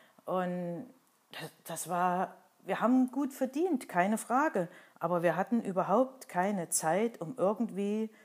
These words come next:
groß Familienleben zu machen. Klar haben wir auch mal einen Urlaub gemacht, aber was ist denn Urlaub, wenn wir meinetwegen drei- oder viermal im Jahr für eine Woche weggefahren sind? Das ist schon mehr als der Durchschnitt. Das haben wir uns auch gegönnt. Aber dazwischen, man war echt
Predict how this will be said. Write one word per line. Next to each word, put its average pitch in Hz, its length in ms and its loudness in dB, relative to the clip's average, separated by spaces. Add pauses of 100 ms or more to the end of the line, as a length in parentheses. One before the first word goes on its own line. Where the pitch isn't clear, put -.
(160)
groß 190 360 -2
Familienleben 175 800 0
zu 151 140 -12
machen. 139 340 -8
Klar 202 260 2
haben 190 180 -4
wir 175 180 -4
auch 156 100 -6
mal 170 120 -6
einen 160 140 -8
Urlaub 220 440 -2
gemacht, 156 360 -10
aber 170 340 -2
was 196 140 -4
ist 254 220 -8
denn 190 160 -4
Urlaub, 160 400 0
wenn 180 160 -2
wir 190 80 -2
meinetwegen 190 560 -6 (300)
drei- 180 320 2
oder 180 160 -2
viermal 220 580 -2
im 170 140 -8
Jahr 202 420 2
für 202 140 -8
eine 160 180 -4
Woche 220 380 0 (260)
weggefahren 156 500 0
sind? 135 300 -8
Das 147 120 -4
ist 262 100 -2
schon 226 180 0
mehr 233 200 4
als 233 200 -2
der 247 80 0
Durchschnitt. 143 560 -8 (140)
Das - 160 -4
haben 233 120 4
wir 226 80 2
uns 220 140 -2
auch - 160 -2
gegönnt. 156 460 -4 (240)
Aber 165 200 0
dazwischen, 208 560 -2
man 175 200 -2
war 175 200 2
echt - 360 -2